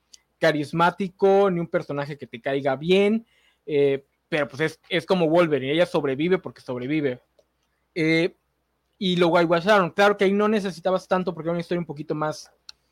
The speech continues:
juvenil. Esta es una historia donde el protagonista es un villano. O sea, el protagonista es el villano y nunca deja de ser un villano. Pero como él es el protagonista, vas a ver el lado más humano.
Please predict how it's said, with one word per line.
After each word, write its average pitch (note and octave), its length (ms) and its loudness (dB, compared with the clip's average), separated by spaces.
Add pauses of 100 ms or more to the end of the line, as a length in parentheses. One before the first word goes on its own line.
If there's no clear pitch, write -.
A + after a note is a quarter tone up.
(200)
juvenil. F3 600 0 (680)
Esta A3+ 720 2 (320)
es E3 180 -8
una F3 120 2
historia B3+ 360 4
donde F3+ 220 4
el C#3+ 80 -4
protagonista C#3 560 -4
es G3 100 -4
un G3+ 140 0
villano. G#3+ 480 2
O - 680 -18
sea, D3 80 0
el D3 60 -4
protagonista D#3+ 580 -2
es - 100 -2
el B3+ 120 0
villano G#3+ 520 2
y D#3 60 0
nunca A3 360 4
deja A3+ 220 2
de G#3 80 -2
ser F3 160 -4
un G3 100 -2
villano. F#3 560 -2 (760)
Pero C#3 160 0
como C#3+ 180 0
él G#3 140 6
es B3+ 120 -2
el C#4 100 -2
protagonista, A3 880 2 (1200)
vas E3 380 2
a F#3 100 6
ver F3 220 2
el D#3 160 2
lado D#3+ 300 4
más C#3 360 -2
humano. F#3 680 0